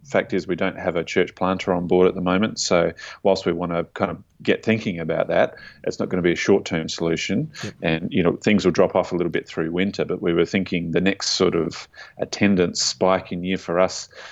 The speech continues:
Speaker 1: at least, is that spring,
Speaker 2: Mm.
Speaker 1: September, October burst of enthusiasm before everyone gets busy for Christmas. We thought, Well, we need to do, um, uh, something, uh, we knew from our initial venue search, which was only sort of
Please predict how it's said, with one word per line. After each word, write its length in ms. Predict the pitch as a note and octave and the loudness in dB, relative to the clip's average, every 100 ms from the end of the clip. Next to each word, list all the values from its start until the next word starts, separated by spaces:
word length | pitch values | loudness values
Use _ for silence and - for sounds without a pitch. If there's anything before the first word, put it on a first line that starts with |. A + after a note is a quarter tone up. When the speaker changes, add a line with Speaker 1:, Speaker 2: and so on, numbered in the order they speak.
| - | -6
Speaker 1:
at 100 | - | -2
least, 260 | E2+ F2+ - | 0 0 -2
is 140 | E2 | -2
that 180 | F2 - | 0 0
spring, 500 | - - G2 F#2+ F#2+ | -2 2 2 2 0
Speaker 2:
Mm. 60 | F2 | -4
Speaker 1:
September, 500 | - A#2+ G#2+ F#2+ F#2 | -6 -2 0 4 2
October 540 | F2 - F#2+ F#2+ F2+ | 2 -2 2 4 4
burst 360 | D#2 F#2+ F#2 F#2 | 4 2 2 -6
of 80 | |
enthusiasm 640 | F2+ E2+ F#2+ E2+ F2+ F2+ F#2 | -8 -2 0 4 4 4 2
before 260 | F2+ - | 0 2
everyone 300 | F2+ F2+ F2 | 2 2 -2
gets 160 | F2 - | -2 -4
busy 240 | F#2+ E2 | -2 -2
for 120 | D#2+ - | -4 0
Christmas. 440 | G#2 - - - - - - - - | 0 0 -4 -10 -14 -14 -14 -14 -2
We 80 | G2 | 0
thought, 260 | - G#2+ | 4 4
Well, 140 | G#2+ G#2 | 6 6
we 100 | G#2 | 6
need 180 | A2+ A2 | 4 0
to 80 | |
do, 400 | F2 G#2 A2 G#2+ G#2 - G#2 | 2 6 6 4 0 -4 -2
um, 360 | E2+ E2+ E2+ E2+ _ _ _ _ _ - - | 0 -2 -6 -12 _ _ _ _ _ -16 -2
uh, 240 | - E2+ - - - | 4 4 4 0 -14
something, 600 | - A#2+ A2+ - D#2+ C#3 D#3+ - - - - | -2 0 0 -2 -4 -4 -8 -14 -18 -20 -2
uh, 280 | F2 E2+ F2+ - | 2 4 4 4
we 140 | G2 | 2
knew 200 | G#2+ C#3 | 4 4
from 180 | - F#2+ | 2 2
our 140 | F2 | 2
initial 300 | F#2 G#2 F#2 | 2 2 2
venue 260 | F#2 G2+ F2+ | 2 0 -2
search, 320 | - F2 - | -2 -2 -2
which 140 | - | -6
was 120 | F#2+ F2+ | -2 0
only 300 | F2+ E2+ D#2+ | 0 -2 -2
sort 200 | F#2+ | 2
of 120 | F2 | 2